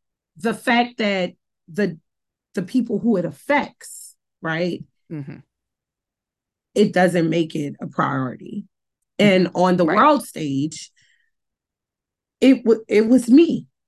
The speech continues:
Speaker 1: in those rooms screaming that Black women, the state of Black women in Amer-, like, we're not the same as white America.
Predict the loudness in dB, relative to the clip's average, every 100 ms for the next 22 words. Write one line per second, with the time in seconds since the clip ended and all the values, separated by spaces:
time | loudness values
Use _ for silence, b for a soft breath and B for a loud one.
0 | 0 2 4 0 -4 -14 -14 -16 -16 -18
1 | -2 2 4 4 -2 -10 -14 _ _ -6
2 | -2 0 -2 -10 _ _ _ -2 2 4
3 | 4 2 -2 0 0 0 -6 -10 -12 -14
4 | _ _ _ _ -4 -4 -2 2 4 4
5 | 0 -4 0 0 0 -6 -4 0 0 -2
6 | -6 -10 -14 _ _ -6 -2 0 0 -2
7 | -2 0 0 -4 _ _ -4 0 4 2
8 | 0 -10 -6 -6 -6 -10 -14 -18 _ _
9 | _ _ _ _ _ -4 -2 0 -2 -6
10 | -12 -18 _ _ _ _ _ -4 0 2
11 | 2 0 -4 -10 -12 -12